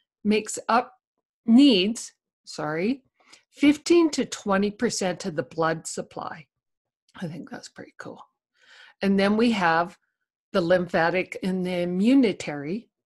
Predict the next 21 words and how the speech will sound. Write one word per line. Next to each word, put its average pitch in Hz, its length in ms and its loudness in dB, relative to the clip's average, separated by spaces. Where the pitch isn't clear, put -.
immune 143 440 -6
system. 175 640 -8
So - 460 2
with 208 200 -2
that 262 280 2
said, - 680 0
sleep 233 680 -2
directly 196 760 0
affects - 720 -6
those 180 420 -2
systems. - 800 -6
So 180 260 0
it's - 160 -2
pretty 285 300 0
critical 196 760 -4
for 185 120 0
our 165 120 2
health 156 380 -4
and 165 160 -6
our 165 140 -6
wellness, - 540 -8